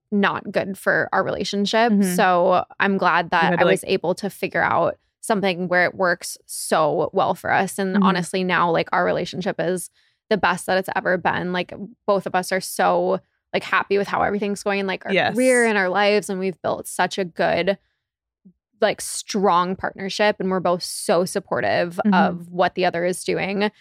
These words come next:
Speaker 1: and knowing that whatever I do in this world is gonna benefit him and vice versa.
Speaker 2: Yeah. That's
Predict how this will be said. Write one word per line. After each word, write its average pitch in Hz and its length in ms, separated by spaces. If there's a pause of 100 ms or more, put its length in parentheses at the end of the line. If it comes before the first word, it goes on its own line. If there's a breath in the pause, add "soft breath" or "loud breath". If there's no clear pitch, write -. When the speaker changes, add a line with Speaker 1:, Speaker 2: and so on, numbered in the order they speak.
(240 soft breath)
Speaker 1:
and 185 520
knowing 190 560
that - 420
whatever 190 580
I 160 220
do 190 320
in - 160
this 202 220
world 214 240
is 180 100
gonna 180 180
benefit 180 420
him 190 300
and 202 140
vice - 200
versa. - 480
Speaker 2:
Yeah. 190 280 (320)
That's 196 260